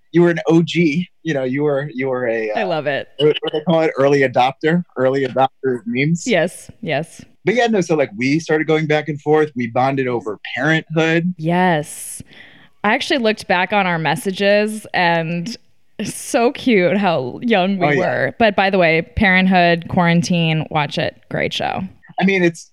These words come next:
Speaker 1: definitely gonna take you on an emotional journey. So maybe, you know, uh, take it in doses.
Speaker 2: Who isn't emotional anyway already?
Speaker 1: Like, uh, how I usually answer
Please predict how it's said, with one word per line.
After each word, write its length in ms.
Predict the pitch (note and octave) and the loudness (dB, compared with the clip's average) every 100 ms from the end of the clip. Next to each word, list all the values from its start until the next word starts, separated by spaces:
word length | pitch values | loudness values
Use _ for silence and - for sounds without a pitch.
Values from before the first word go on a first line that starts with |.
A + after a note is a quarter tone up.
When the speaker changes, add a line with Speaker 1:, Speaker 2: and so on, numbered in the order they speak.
| C#3 | -4
Speaker 1:
definitely 340 | C3+ C3+ E3 | -4 0 -2
gonna 400 | D#3 C#3+ C3 A#2+ | 0 0 0 -2
take 260 | - C#3 C3 | -4 -8 0
you 140 | C3+ | 0
on 120 | B2 | 0
an 120 | A#2+ | -2
emotional 500 | A2 G#2+ A#2 - A#2 | -2 0 -2 -2 -4
journey. 380 | G#2 G#2 A2 A#2+ | -2 -2 0 -2
So 180 | A#2 G#2 | -2 -2
maybe, 680 | F#2+ G2+ G#2+ G#2 G#2 G2+ G2+ | 0 2 2 4 4 2 -2
you 120 | G#2+ G2+ | -4 0
know, 320 | F#2+ F#2 F#2+ | 0 0 2
uh, 180 | F2+ F2 | 2 0
take 300 | - A#2+ B2+ | 0 0 0
it 80 | |
in 160 | - G2 | 0 0
doses. 500 | G#2 D3 E3+ G#3+ A#3+ | 2 2 2 0 0
Speaker 2:
Who 60 | G#3+ | 0
isn't 280 | F#3+ F#3 | -2 -4
emotional 540 | D#3+ E3+ D#3+ - E3+ D#3 | -4 -4 -4 -2 -2 0
anyway 640 | D#3 D#3 D3+ D3+ D3+ D#3 - | 0 0 0 0 0 -2 -8
already? 580 | E3+ D#3 D#3 D3+ D#3+ D3+ - _ F3+ | -6 -2 -2 0 -2 -6 -10 _ -4
Speaker 1:
Like, 200 | D#3+ E3+ - | -2 -2 -4
uh, 240 | - - A2+ | -6 -6 -6
how 280 | C#3 D#3 | 0 2
I 100 | F#3 | 2
usually 720 | D3 C3+ A#2+ A#2 A2+ G#2 G2+ - | 0 0 -2 0 0 -2 -6 -6
answer 400 | G2+ G2 - G2+ | -4 -4 -4 -4